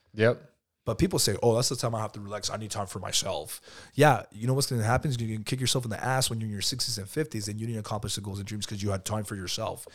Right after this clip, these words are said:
Speaker 2: And then the old, the old wolf is gonna be hating the young wolf.
Speaker 1: Yep.
Speaker 2: 'Cause right now we have the energy,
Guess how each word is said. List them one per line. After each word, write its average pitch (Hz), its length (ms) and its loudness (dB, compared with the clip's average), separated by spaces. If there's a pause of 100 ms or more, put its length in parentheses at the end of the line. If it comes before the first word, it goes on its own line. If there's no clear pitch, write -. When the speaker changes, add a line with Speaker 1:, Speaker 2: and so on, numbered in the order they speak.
(260)
Speaker 2:
And 123 140 4
then 131 100 6
the 123 120 6
old, 170 360 8
the 123 120 4
old 147 280 8
wolf 131 600 4 (600)
is 139 160 6
gonna 120 120 0
be 113 120 -2
hating 131 480 4
the 113 80 4
young 113 280 0
wolf. 87 440 -12 (400)
Speaker 1:
Yep. 110 360 2
Speaker 2:
'Cause 127 160 -2
right 139 140 0
now 156 140 0
we 131 100 0
have 120 140 -2
the - 160 -8
energy, 139 440 -4